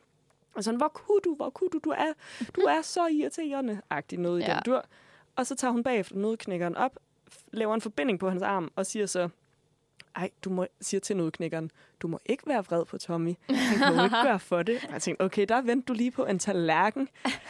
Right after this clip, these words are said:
Speaker 1: med det samme, <laughs> Clara."
Speaker 2: Ja. Men igen er det også lidt, øh, pointeagtigt,
Speaker 1: Ja.
Speaker 2: eller sådan lidt opdragende, ikke? At
Speaker 1: Jo.
Speaker 2: man, øh, det er måske svært selv ligesom at, at gøre det rigtige, men det er nemmere at se, hvad man bør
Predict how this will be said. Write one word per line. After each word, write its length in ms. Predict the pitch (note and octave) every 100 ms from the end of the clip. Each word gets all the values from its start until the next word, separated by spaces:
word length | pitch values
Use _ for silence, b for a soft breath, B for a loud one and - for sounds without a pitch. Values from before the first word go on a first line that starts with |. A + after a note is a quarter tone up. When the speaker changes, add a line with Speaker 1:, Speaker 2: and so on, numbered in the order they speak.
| - F#3+
Speaker 1:
med 180 | G3 C#4+
det 80 | G4
samme, 380 | F4+ F#3+ G#3+ A#3 - B B B B
<laughs> 480 | B D#4+ C#4 A3+ -
Clara." 300 | G#3+ F3+ F3+
Speaker 2:
Ja. 100 | F3+ - B B B
Men 180 | A#3 A#3+
igen 300 | A3+ B3 B3+ -
er 80 |
det 160 | A#3 A3+
også 220 | G#3 G#3+
lidt, 180 | B3+ A3+
øh, 680 | G#3+ F#3 F3+ F3+ E3+ F3 F#3 b b b _ - -
pointeagtigt, 1160 | C4 C4 - B3 B3 C#4 C4+ - - _ G3 F#3
Speaker 1:
Ja. 160 | E3+
Speaker 2:
eller 160 | G3+ G3+
sådan 140 | G#3
lidt 140 | A#3 - -
opdragende, 760 | A3+ _ A#3 F#3 - G3 F#3+
ikke? 200 | A3 A3+
At 60 | -
Speaker 1:
Jo. 100 | D3+
Speaker 2:
man, 340 | G3+ F#3+ F#3
øh, 460 | F#3 F3 F3 F#3+ F#3 G3+ -
det 60 |
er 40 | G3
måske 260 | F#3+ -
svært 320 | G3 A2 G#2
selv 240 | - A3+ G#3+
ligesom 400 | F#3+ F3+ F#3+ F#3+
at, 240 | F3+ F3 F#3 - _
at 140 | F#3+ -
gøre 280 | F3+ F3+ F#3
det 180 | G3+
rigtige, 380 | F3 E3 - F#3
men 180 | F3+ F3
det 120 | F3
er 40 | F#3
nemmere 260 | F3+ F#3
at 60 | F#3
se, 300 | - A3+ - _ _ _
hvad 160 | F#3+ F3+
man 200 | F3 F3+
bør 240 | - F3+